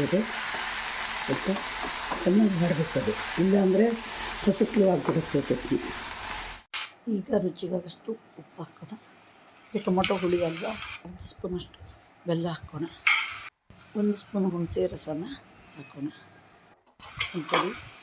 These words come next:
ಚೆನ್ನಾಗಿ ಸೌಟಲ್ಲಿ ಮಿಕ್ಸ್ ಮಾಡೋಣ. ಈಗ ಗ್ಯಾಸ್ ಆಫ್ ಮಾಡೋಣ. ಹೆಸರಿಗೆ ಪುದೀನ ಚಟ್ನಿ, ಪುದೀನ ಸೊಪ್ಪನ್ನು ಒಂದು ಮುಷ್ಟಿ ಹಾಕ್ತೀನಿ.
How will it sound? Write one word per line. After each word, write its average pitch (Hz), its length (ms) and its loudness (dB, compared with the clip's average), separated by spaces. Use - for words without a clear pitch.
ಚೆನ್ನಾಗಿ 160 500 -6
ಸೌಟಲ್ಲಿ 165 460 -6
ಮಿಕ್ಸ್ - 320 -14
ಮಾಡೋಣ. 151 300 -2
ಈಗ 175 100 -4
ಗ್ಯಾಸ್ 165 280 -6
ಆಫ್ 147 200 -14
ಮಾಡೋಣ. 147 260 -8
ಹೆಸರಿಗೆ 160 380 -2
ಪುದೀನ 180 280 2
ಚಟ್ನಿ, 151 300 -2
ಪುದೀನ 165 280 0
ಸೊಪ್ಪನ್ನು 151 340 -2
ಒಂದು 123 200 -6
ಮುಷ್ಟಿ - 300 -4
ಹಾಕ್ತೀನಿ. - 360 -16